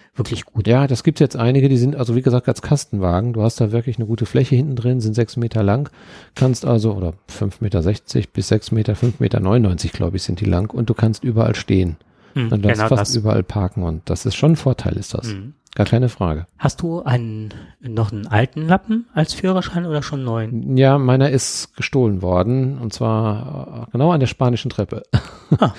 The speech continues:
Speaker 2: <laughs> Und deswegen habe ich mittlerweile einen neuen.
Speaker 1: Ah, okay.
Speaker 2: Ja, das war ein,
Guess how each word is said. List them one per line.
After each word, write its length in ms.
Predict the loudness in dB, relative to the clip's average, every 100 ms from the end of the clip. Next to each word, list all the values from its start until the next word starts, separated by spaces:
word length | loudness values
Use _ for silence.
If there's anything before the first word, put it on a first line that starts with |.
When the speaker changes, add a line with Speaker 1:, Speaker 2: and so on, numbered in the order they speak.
| -12
Speaker 2:
<laughs> 140 | -10
Und 100 | 0 2
deswegen 340 | 4 2 2
habe 140 | 0
ich 100 | -2
mittlerweile 460 | -4 -2 0 0 0
einen 140 | -2 -6
neuen. 240 | -8 -10 -16 _ _
Speaker 1:
Ah, 200 | 0 0
okay. 320 | -2 -8 -8 -2
Speaker 2:
Ja, 180 | 0 -2 _ -4
das 180 | -2 0
war 160 | -2
ein, 360 | -2 -4 -4